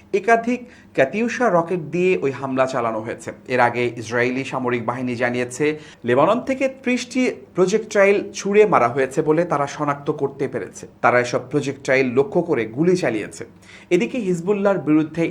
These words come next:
ইসরায়েলের বিমান হামলায় ইরানপন্থী এই গোষ্ঠীর দুই যোদ্ধা নিহত হয়েছে। হিজবুল্লাহর পক্ষ থেকে জানানো হয়েছে যে,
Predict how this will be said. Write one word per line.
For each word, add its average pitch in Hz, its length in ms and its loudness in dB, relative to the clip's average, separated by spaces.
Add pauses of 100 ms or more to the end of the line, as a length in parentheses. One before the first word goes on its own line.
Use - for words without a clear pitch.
ইসরায়েলের 143 480 2
বিমান 156 360 -2
হামলায় 196 460 -2 (300)
ইরানপন্থী 254 600 0 (140)
এই 196 80 0 (140)
গোষ্ঠীর 170 540 -2
দুই 185 200 0
যোদ্ধা 156 400 -2
নিহত 143 300 -2
হয়েছে। 117 320 -8 (260)
হিজবুল্লাহর 127 520 0
পক্ষ 127 220 -8
থেকে 143 280 -4
জানানো 123 320 0
হয়েছে 135 340 -2
যে, 175 220 0